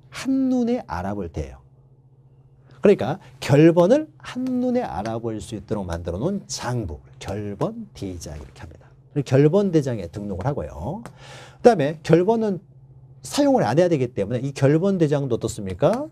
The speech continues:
영구히 보존을 해야 되겠죠. 그래서 결번을 영구히 사용하지 않도록 하기 위해서. 자, 요거 기억하시면 됩니다.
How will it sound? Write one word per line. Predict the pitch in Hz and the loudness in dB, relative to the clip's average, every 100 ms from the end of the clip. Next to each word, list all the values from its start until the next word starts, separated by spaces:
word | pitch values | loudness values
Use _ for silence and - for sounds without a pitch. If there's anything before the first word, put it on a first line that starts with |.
| - - | -14 -4
영구히 | 113 135 147 147 139 120 120 226 285 | 2 4 4 0 0 0 0 2 0
보존을 | 311 - 113 110 107 95 | -2 -4 -2 -2 -2 -4
해야 | 127 | -2
되겠죠. | 123 - - - - - - - - - - - - - - - | -4 -8 -18 -20 -20 -20 -20 -20 -20 -20 -20 -20 -20 -20 -20 -4
그래서 | - 160 110 | 0 2 4
결번을 | 139 147 151 196 113 | 4 6 6 2 0
영구히 | 127 139 139 117 156 | 2 2 0 -2 -2
사용하지 | - - 156 127 123 - | -6 -8 -6 -8 -10 -12
않도록 | 80 90 - - 82 - | -12 -12 -12 -10 -10 -8
하기 | 139 73 | -8 -8
위해서. | - - _ | -16 -20 _
자, | - - | -6 4
요거 | 143 202 269 | 6 6 2
기억하시면 | 185 101 90 87 87 | 0 -6 -6 -12 -14
됩니다. | 71 - - | -18 -18 -20